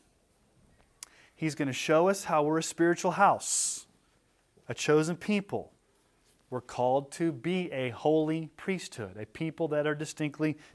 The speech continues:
different. And so he's gonna address some very practical issues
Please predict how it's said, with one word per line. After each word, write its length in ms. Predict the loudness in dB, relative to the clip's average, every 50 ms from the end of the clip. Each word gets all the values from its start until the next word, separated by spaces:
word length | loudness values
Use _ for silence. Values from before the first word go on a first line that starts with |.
| _ 0
different. 340 | 0 0 0 -2 -8 -8 -8 _ _ -20 -20 -18 _
And 160 | -8 -6 -6 -4
so 200 | 0 2 2 2
he's 160 | 2 0 0
gonna 180 | -2 -4 -4
address 380 | -4 -2 0 2 2 2 2 0
some 180 | -6 -8 -8 -2
very 400 | 4 6 6 6 6 4 2 0 -6 _ _
practical 500 | 0 2 2 4 2 0 -2 -6 -6 -6 -2
issues 460 | -2 -4 -2 0 -2 -2 -2 -2 -6